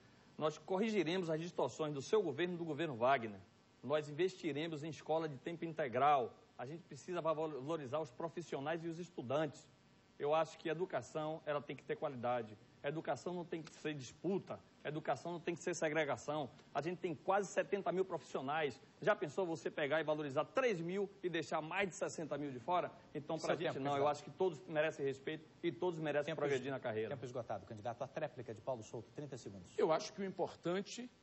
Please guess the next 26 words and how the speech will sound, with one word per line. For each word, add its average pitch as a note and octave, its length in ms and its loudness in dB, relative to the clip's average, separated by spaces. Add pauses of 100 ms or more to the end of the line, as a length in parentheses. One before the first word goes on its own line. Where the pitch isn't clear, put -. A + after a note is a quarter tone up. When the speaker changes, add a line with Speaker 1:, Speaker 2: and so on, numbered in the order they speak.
(180)
Speaker 3:
são F3+ 200 -2
mecanismos D#3+ 640 -2
de B2+ 140 -2
ascensão D3+ 540 0
profissional D3 640 -2
normais D3 760 0 (400)
e, F#3 80 2
além G#3+ 220 4
disso, D3+ 360 -6 (100)
outros G#3+ 320 6
mecanismos F3 640 -6
que G3 140 -14
premiem A3 720 0
o A3 80 -4
mérito. D#3 500 -2 (440)
Eu, F3 200 0
particularmente, D#3 920 -4 (260)
eh, C3 240 -4
não C#3+ 140 -4
tenho F3 220 -4
nenhum E3 320 -4
problema E3 580 -2
em D3 60 -4
defender C#3+ 580 0
essa D#3+ 240 0
questão. E3 520 -4